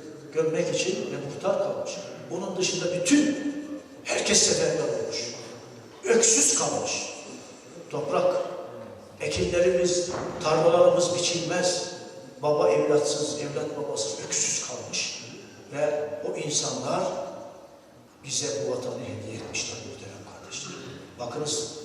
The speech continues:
bizim tarihimizde muhterem kardeşlerim, Sarıkamış destanı ve Çanakkale destanı dönüm noktasıdır. Dönüm noktası. Niye biliyor musunuz?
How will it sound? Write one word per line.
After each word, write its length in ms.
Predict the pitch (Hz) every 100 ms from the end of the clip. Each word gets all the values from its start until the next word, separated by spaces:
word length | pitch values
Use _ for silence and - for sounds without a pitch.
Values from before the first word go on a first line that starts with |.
| - - - - - - - -
bizim 320 | - - 233 -
tarihimizde 920 | 175 - - - - - - - -
muhterem 340 | - 156 156 -
kardeşlerim, 560 | 147 - - 156 - - - - - - - - - -
Sarıkamış 840 | - - 151 160 151 156 - -
destanı 480 | 151 - - - - - - - - - - -
ve 120 | -
Çanakkale 680 | - - - - - - - -
destanı 440 | - - 127 127 127 - - - - - - - - - - - -
dönüm 260 | 160 185 123
noktasıdır. 760 | - - - - - - - - - - - - - - - - - _ _ _ -
Dönüm 240 | 123 - -
noktası. 400 | - - - - - -
Niye 220 | - 190 -
biliyor 200 | 147 -
musunuz? 340 | - - -